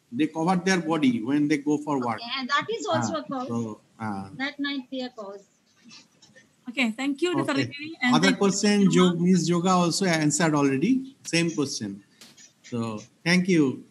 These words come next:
Speaker 1: Thank you, madam, for checking. My YouTube was hanged, so I cannot get the question.
Speaker 3: <laughs> No
Speaker 1: Thank you.
Speaker 3: problems. Yeah, okay, my pleasure. Okay.
Speaker 1: Thank you all for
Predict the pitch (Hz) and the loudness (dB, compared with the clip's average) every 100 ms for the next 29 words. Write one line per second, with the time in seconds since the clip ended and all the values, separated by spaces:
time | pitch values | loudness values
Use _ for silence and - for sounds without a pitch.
0 | - 156 156 190 175 175 185 180 180 170 | -4 0 0 0 0 2 2 2 0 0
1 | 165 165 165 180 175 165 156 175 175 175 | 0 0 -2 0 -2 -2 0 2 2 2
2 | 185 190 185 156 147 170 143 165 160 151 | 2 4 4 4 4 4 2 0 0 0
3 | 170 170 147 160 170 175 160 - 151 135 | 0 -2 0 -2 -2 -4 -4 -2 -6 -8
4 | 120 - - 349 370 - - - 311 320 | -12 -14 -14 -10 -12 -10 -14 -2 2 4
5 | 285 277 262 254 254 262 - 240 233 233 | 4 4 2 0 -2 -2 -4 -2 -2 -2
6 | 240 226 220 226 233 233 208 214 208 208 | -4 -4 -4 -4 -4 -4 -2 -4 -4 -8
7 | 208 208 _ _ - 160 156 170 170 175 | -10 -14 _ _ -4 -2 0 0 0 -2
8 | - - 147 165 240 - _ _ - - | -8 -6 -4 -2 -4 -8 _ _ -14 -6
9 | 143 143 147 | -4 -2 -6